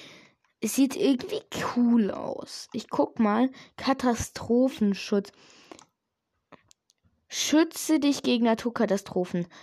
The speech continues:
Handlungsbasierte Lernprozesse, unterhaltsame Lernerfahrungen. Ähm, also auf dem Bild sieht man so einen Typ vor dem Tornado wegrennen und ko-, um ihn herum schlagen grüne Blitze ein. Alles klar. Ich hoffe, wir haben genug Gigabyte. Ah,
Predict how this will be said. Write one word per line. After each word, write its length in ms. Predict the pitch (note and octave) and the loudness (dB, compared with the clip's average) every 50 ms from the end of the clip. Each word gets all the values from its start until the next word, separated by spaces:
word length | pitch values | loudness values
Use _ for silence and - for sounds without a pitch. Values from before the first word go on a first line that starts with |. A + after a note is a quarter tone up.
| - _ | -20 _
Handlungsbasierte 1160 | - B3 B3 C4+ D4+ D#4 - D4 C#4 C#4 C#4 C#4 C4+ - - A#3+ A#3 G#3+ A#3 A#3+ A#3+ - A3+ | 0 2 2 4 2 2 0 0 2 2 2 2 0 0 0 0 2 2 2 0 2 2 0
Lernprozesse, 840 | G3+ G3 G3 G3 G3+ A#3 A3+ - C4 B3+ - - C#4+ C#4 - C#4+ - | 2 2 2 2 2 0 0 0 -2 -4 -2 -4 -4 -4 -2 -2 -2
unterhaltsame 680 | A3+ A3+ A#3+ G#3+ G#3+ A#3 A#3 B3 - C4+ B3 B3 A#3+ | 0 0 0 0 0 0 0 0 0 2 2 4 4
Lernerfahrungen. 1040 | G#3 F#3 F3 E3+ F3+ F3 E3+ E3+ E3 - - - E3 E3 E3+ E3+ F3 F3 F3 F3 F3+ - - - - - - - - - - - - - - _ _ _ - | 4 2 2 0 0 0 -2 -4 -6 -6 -8 -6 -6 -6 -6 -6 -6 -6 -6 -8 -8 -10 -14 -20 -20 -20 -20 -20 -20 -20 -20 -20 -20 -20 -20 _ _ _ 4
Ähm, 380 | A3 A#3+ A#3+ A#3+ A#3+ A#3+ A#3+ - - | 8 10 10 10 8 6 4 2 2
also 240 | A3 A#3+ A#3+ B3 A#3 | 2 2 4 4 2
auf 100 | A#3+ - | 2 2
dem 120 | B3 A#3 | 2 2
Bild 160 | A#3 B3 A#3+ | 2 2 0
sieht 100 | B3+ - | -2 -2
man 240 | - G#3+ A3+ A#3 A3+ | 2 4 4 4 4
so 180 | G3+ - A#3 A3 | 2 2 2 2
einen 240 | - - G3 G#3 | 2 2 2 0
Typ 280 | - - C#4+ C#4+ - - | 2 2 2 2 2 2
vor 120 | - A#3+ | 0 2
dem 120 | G#3+ A3 G#3 | 2 2 2
Tornado 400 | - G#3+ G#3 G3+ G#3+ A#3 C4 A3 | 2 0 2 2 2 2 2 2
wegrennen 380 | A3 A3 - - A3+ A3+ A3 | 2 0 0 0 2 2 2
und 60 | G3+ G3+ | 2 0
ko-, 220 | - A#3 G3+ - - - | 0 0 0 0 0 -2
um 160 | G#3+ A3 A3 | 2 2 4
ihn 160 | G#3+ G#3+ G#3+ | 4 4 2
herum 640 | G#3 G3+ G3+ F#3+ F#3+ - - F#3+ G3+ G#3 A3 A3+ - - - - - - | 2 0 0 -2 -2 -4 -2 0 2 4 4 2 0 -2 -10 -20 -20 -14
schlagen 720 | - - - A3+ A3 G#3+ G#3 G#3+ A3 G#3 G#3+ G#3+ G#3 G3+ _ | -10 -4 0 2 2 4 4 4 2 2 2 0 0 -2 _
grüne 720 | - - - - - G3 G3 G3 G#3 A#3+ C4+ D#4 C#4 G#3+ F#3 | -10 -12 -12 -10 -6 -4 -2 0 2 2 2 2 2 0 -2
Blitze 800 | - _ - F3 F3 F#3 G3 G3 _ - - - E4+ E4 F4+ - _ - | -4 _ -6 -6 -6 -6 -8 -10 _ -18 -20 -12 -10 -10 -10 -10 _ -14
ein. 420 | - - - E4+ F4 F4+ E4+ - | -12 -10 -8 -6 -6 -6 -6 -4
Alles 420 | - F#3 F3 F3+ F3 E3+ - - | -2 -2 0 0 0 0 -2 -8
klar. 540 | - - F#3 F3+ F3 F3 F3 F#3 G3 A3+ C4+ - - - - - - - - - - - - _ | -10 -6 -4 -2 0 2 2 2 2 0 -2 -4 -8 -16 -20 -20 -20 -20 -20 -20 -20 -20 -8 _
Ich 180 | G#3+ A3 - | -4 -2 0
hoffe, 200 | C4+ C#4 C#4 - | 0 0 0 2
wir 100 | D#4 C#4+ | 2 2
haben 140 | C#4 C#4+ C4+ | 2 2 2
genug 280 | B3+ C4 B3+ A#3+ - _ | 2 0 0 0 -2 _
Gigabyte. 720 | - C4 C#4 C4+ C#4+ B3 G#3+ - G#3 G#3 G#3 A3+ B3 - - | 2 2 4 4 4 2 4 2 2 2 2 2 2 0 0
Ah, 320 | - B3+ C4+ D4 D#4+ D#4+ | 0 2 4 4 4 4